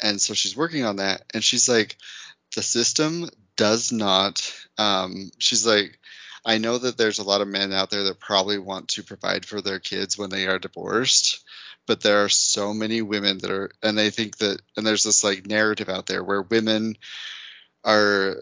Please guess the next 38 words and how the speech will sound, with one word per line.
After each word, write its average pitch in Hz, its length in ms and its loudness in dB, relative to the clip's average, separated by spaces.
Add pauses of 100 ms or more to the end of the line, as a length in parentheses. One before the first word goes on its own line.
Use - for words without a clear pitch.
said, 107 380 0
like, 101 280 2
"Oh, 120 260 4
they're 117 180 4
given 120 260 0
all 113 200 0
this 113 180 0
child 175 360 2
support, 92 340 -4
they're 123 100 -2
given 147 200 0
all 147 160 0
this 151 180 2
stuff, 160 440 0
and 113 140 -6
the, 117 300 -4
the 120 100 -4
court 147 240 -2
system, 139 420 0
uh, 127 140 0 (120)
always 135 460 2
leans 139 240 2
towards 139 260 -2
the 147 60 -4
women," 143 340 2
but 123 160 0
the 123 80 -2
women 143 380 0
still 113 520 0
end 107 240 -4
up 110 280 0
with 101 160 -6
so - 400 0
much 123 280 0
stuff 107 340 0
that - 140 -8
is, 92 200 -4
like, 92 320 0